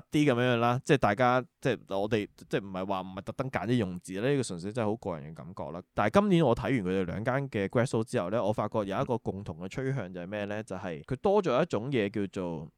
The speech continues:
調查，research，係 field work 嗰種添啊，仲要係，即係唔係話純粹係我睇一啲書本嘅理論，或者甚至乎做一個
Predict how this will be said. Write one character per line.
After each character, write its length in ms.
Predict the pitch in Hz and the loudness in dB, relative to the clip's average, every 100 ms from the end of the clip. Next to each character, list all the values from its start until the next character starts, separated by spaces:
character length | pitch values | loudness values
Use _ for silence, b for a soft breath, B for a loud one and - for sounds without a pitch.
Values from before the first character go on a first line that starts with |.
| _ | _
調 160 | 143 101 | -2 -2
查， 200 | - 76 - _ | -2 -8 -10 _
research， 500 | 123 101 - 104 - - _ _ | -2 0 2 0 -2 -14 _ _
係 180 | - 104 | -6 -4
field 320 | - 139 135 | 4 6 8
work 160 | 131 | 8
嗰 140 | 117 110 | 6 2
種 180 | 87 85 | -2 -6
添 180 | 110 | -8
啊， 60 | 85 | -8
仲 180 | - 78 | -12 -14
要 80 | 78 | -14
係， 80 | - - | -12 0
即 100 | 196 | 0
係 80 | |
唔 140 | 117 95 | 0 -4
係 200 | 92 90 | -4 -4
話 140 | 87 | -6
純 180 | 90 82 | -8 -12
粹 160 | 82 95 | -10 -8
係 160 | 92 | -6
我 80 | 82 | -8
睇 220 | - 90 | -8 -4
一 100 | 98 | -2
啲 260 | 110 120 120 | -2 0 -2
書 200 | - 113 | 0 -2
本 180 | 95 92 | -2 -6
嘅 60 | 87 | -8
理 220 | 65 76 | -8 -10
論， 160 | 76 73 _ | -12 -14 _
或 120 | - 92 | -10 -6
者 120 | 117 | -4
甚 200 | - 92 | -4 -4
至 140 | 107 | -6
乎 140 | - 95 | -8 -8
做 240 | - 98 | -2 0
一 40 | 127 | 0
個 220 | 110 | 0